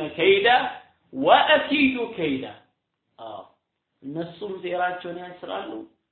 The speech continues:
እኔም ይላል አላህ ሱብሓነሁ ወተዓላ። እነሱ በመጥፎ ሲያስቡ እንግዲህ አጠፋው የከፋ ሆኖ በልጧቸው የሚገኝ መሆኑን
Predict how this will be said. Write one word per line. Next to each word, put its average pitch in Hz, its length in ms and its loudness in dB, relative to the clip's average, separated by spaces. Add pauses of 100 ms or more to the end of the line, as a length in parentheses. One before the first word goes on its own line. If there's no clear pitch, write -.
(220)
እኔም 220 360 0
ይላል 123 300 -6
አላህ 98 260 -16
ሱብሓነሁ 113 300 -20
ወተዓላ። 98 300 -18 (400)
እነሱ 185 420 -2
በመጥፎ 180 380 -4 (120)
ሲያስቡ 165 480 -4 (560)
እንግዲህ 156 440 -4 (460)
አጠፋው 175 600 2 (480)
የከፋ 165 500 0 (200)
ሆኖ 175 240 -2 (600)
በልጧቸው 165 600 -2
የሚገኝ 151 520 -4
መሆኑን 143 420 -2